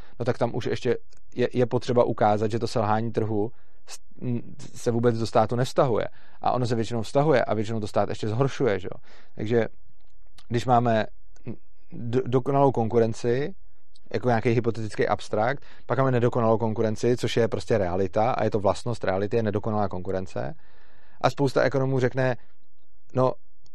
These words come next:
nedokonalou konkurenci je selhání trhu, který, kterou musí řešit stát, tak ale to je už nesmysl, protože opak dokonalý konkurence je monopol a stát je monopol, takže tím vlastně říkáme, na jedné straně máme dokonalou konkurenci,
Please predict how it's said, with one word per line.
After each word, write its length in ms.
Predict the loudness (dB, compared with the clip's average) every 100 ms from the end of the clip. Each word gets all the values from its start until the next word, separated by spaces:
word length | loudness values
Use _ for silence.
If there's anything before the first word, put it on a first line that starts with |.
| -6
nedokonalou 460 | 0 4 4 6 4
konkurenci 520 | 4 2 4 4 4
je 160 | 6 6
selhání 360 | 6 2 2
trhu, 240 | 0 0 0
který, 240 | 0 0 0
kterou 200 | 2 0
musí 200 | 0 -4
řešit 200 | -2 -4
stát, 420 | -2 -2 -2 -2 -4 -8 -8 -8 -6
tak 160 | -2 4
ale 180 | 4 4 0 -8 -6 -2
to 100 | 2
je 60 | 4
už 240 | 2 -2 -6 -6 -6 -6 -6 0
nesmysl, 600 | 0 2 0 2 2 2
protože 340 | 2 0 0
opak 300 | 2 4 6
dokonalý 320 | 4 2 0
konkurence 420 | 0 2 2 2
je 40 | 0
monopol 540 | 4 2 4 2 2 0
a 60 |
stát 300 | -2 0 0
je 160 | 2 2
monopol, 480 | 4 2 0 0 -2 -4 -4
takže 200 | -2 0
tím 120 | 2
vlastně 240 | 0 0 -2
říkáme, 280 | 0 0
na 80 | 2
jedné 180 | 2 0
straně 240 | 0 0
máme 280 | 4 4 4 0 -4 -6 -2
dokonalou 400 | 4 4 6 4
konkurenci, 720 | 4 0 0 0 0 0 0